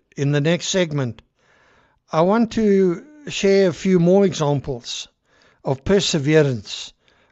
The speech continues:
of stickability. Number one, a student studying right through the night, even with sore, tired eyes, for the exam the next day.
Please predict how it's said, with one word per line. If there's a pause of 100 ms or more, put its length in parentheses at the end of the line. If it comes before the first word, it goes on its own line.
(160)
of
stickability. (1400)
Number
one, (680)
a
student (220)
studying
right
through
the
night, (600)
even
with
sore, (320)
tired
eyes, (320)
for
the
exam
the
next
day.